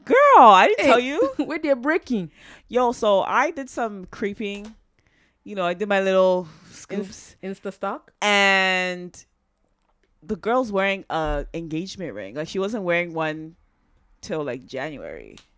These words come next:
Speaker 2: Eh.
Speaker 1: Yeah. It's,
Speaker 2: Wow.
Speaker 1: it's so shocking. And it's like, I don't know what to say. Like, it's like, whoa, like, okay.
Speaker 2: Hmm.
Speaker 1: Um,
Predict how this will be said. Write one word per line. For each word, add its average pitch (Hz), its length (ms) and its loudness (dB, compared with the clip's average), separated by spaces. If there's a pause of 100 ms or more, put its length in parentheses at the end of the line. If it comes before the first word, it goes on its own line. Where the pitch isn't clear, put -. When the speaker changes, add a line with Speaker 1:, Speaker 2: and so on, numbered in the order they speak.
(360)
Speaker 2:
Eh. 403 280 -4 (880)
Speaker 1:
Yeah. 143 580 -2 (240)
It's, 240 180 -2
Speaker 2:
Wow. 240 360 2 (100)
Speaker 1:
it's 226 160 -2
so 285 160 4
shocking. 220 800 0
And 208 200 0
it's 208 200 -8
like, 190 680 -2 (1600)
I 202 120 4
don't 277 120 0
know 269 100 0
what 262 160 0
to 240 100 -8
say. 202 420 -4
Like, 165 200 -6
it's 165 160 -8
like, 160 180 -4
whoa, 151 300 -4
like, 139 560 -8
okay. 156 560 -8 (220)
Speaker 2:
Hmm. - 40 -6
Speaker 1:
Um, 139 680 -10